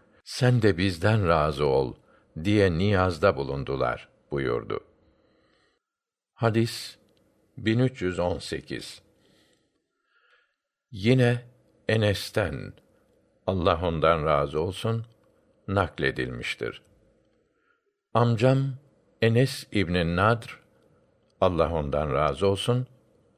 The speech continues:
Bedir Savaşı'na katılmamıştı. Bu ona çok ağır gelmişti. Bu sebeple, "Ya Resulallah, müşriklerle yaptığın ilk savaşta bulunamadım. Eğer Allah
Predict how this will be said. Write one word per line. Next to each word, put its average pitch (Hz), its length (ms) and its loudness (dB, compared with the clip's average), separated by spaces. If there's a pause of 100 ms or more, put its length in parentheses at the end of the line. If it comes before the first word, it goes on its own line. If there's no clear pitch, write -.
(360)
Bedir 120 400 0
Savaşı'na 107 600 2
katılmamıştı. 65 920 -4 (840)
Bu 131 340 4 (140)
ona 104 340 0
çok - 400 -2 (180)
ağır 101 360 2
gelmişti. 62 800 -6 (800)
Bu 131 100 -2
sebeple, 110 760 4 (540)
"Ya 113 280 4
Resulallah, 67 720 -2 (720)
müşriklerle 123 760 2
yaptığın 78 680 -2 (340)
ilk 131 220 -4
savaşta 95 680 0
bulunamadım. 76 720 -2 (960)
Eğer 117 440 6
Allah 101 520 0